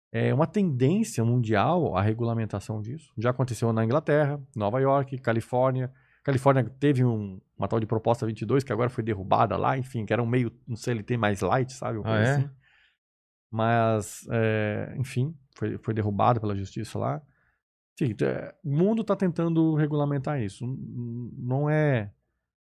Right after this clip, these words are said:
Speaker 1: não é errado, né? Na verdade, é muito certo que São Paulo, por exemplo, esteja caminhando no mesmo sentido do que as grandes metrópoles mundiais, é,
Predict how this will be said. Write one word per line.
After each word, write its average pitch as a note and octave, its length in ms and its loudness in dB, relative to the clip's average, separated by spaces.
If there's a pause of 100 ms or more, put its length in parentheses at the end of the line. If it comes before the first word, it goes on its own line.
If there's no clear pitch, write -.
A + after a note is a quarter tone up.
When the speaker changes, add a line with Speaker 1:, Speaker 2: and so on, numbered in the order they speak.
(200)
Speaker 1:
não A#2+ 80 -2
é C3+ 60 2
errado, C3+ 380 0
né? A#2 120 0
Na A2+ 80 -2
verdade, A2+ 180 0
é A#2 40 0
muito B2+ 140 -4
certo B2+ 360 -2
que C3+ 240 -4
São A#2 220 -8
Paulo, B2 340 0
por A#2+ 160 -4
exemplo, A2 200 -6
esteja A2+ 200 -6
caminhando A2+ 360 -2
no G#2+ 80 -2
mesmo A2+ 220 -2
sentido B2 520 -6 (640)
do B2 60 -6
que A#2+ 100 -4
as A2+ 200 4
grandes A2 260 2
metrópoles G#2+ 640 -2
mundiais, G#2 640 -2 (560)
é, G#2+ 600 2